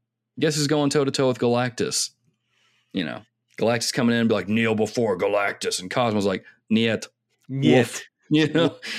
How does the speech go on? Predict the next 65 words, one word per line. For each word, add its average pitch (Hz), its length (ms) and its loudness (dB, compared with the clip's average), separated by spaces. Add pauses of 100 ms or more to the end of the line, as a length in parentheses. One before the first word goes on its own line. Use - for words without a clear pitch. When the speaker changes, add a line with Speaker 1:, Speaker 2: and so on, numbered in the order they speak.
Speaker 1:
it's - 120 -4
like, 156 200 4
"No, 156 220 2 (160)
not 156 140 2
gonna 156 140 2
work. 160 260 2 (640)
Not 143 240 4
gonna 151 160 2
work, 135 240 4
man. 117 400 2
Shut 120 400 2
you - 80 2
Speaker 2:
<laughs> 131 80 2
Speaker 1:
down." 104 320 0 (460)
So 113 280 2
good. 98 300 2
I 85 80 0
love 98 160 0
taking 101 220 0
on 101 60 0
the 98 60 0
trash 95 280 -2
with 95 100 -8
Cosmo. 78 560 -6
It's - 140 -8
so - 180 -6
good. - 300 -10
It's - 100 -14
Speaker 2:
Space 113 280 -2
Speaker 1:
so - 80 0
good. 139 80 -2
Speaker 2:
Dog. 90 380 -4 (140)
You 156 160 2
know, 147 60 2
it's 143 160 -2
even 131 180 2
Speaker 1:
Space 107 200 4
Speaker 2:
better 113 100 2
is, 113 120 0
Speaker 1:
Dog. - 60 -8
Speaker 2:
like, 107 140 -2
if - 80 -20
you 104 100 -2
hide 107 300 -4
some 104 260 -2
big 95 240 -4
nasty 98 520 -6
ongoing 98 720 -6 (300)
sort 110 220 -2
of 104 80 -4
behind 95 320 0 (160)
Speaker 1:
Mm. - 20 -6
Speaker 2:
Space 104 340 -6
Dog 104 360 -4
in 107 180 -6
that 101 160 -4
lane 104 340 -2
that 98 140 0
they 101 120 -2
Speaker 1:
Mm. - 80 -8
Speaker 2:
thought 104 180 -4
they 104 80 -2
were 98 100 -4
gonna 104 200 -4
take. 104 420 -6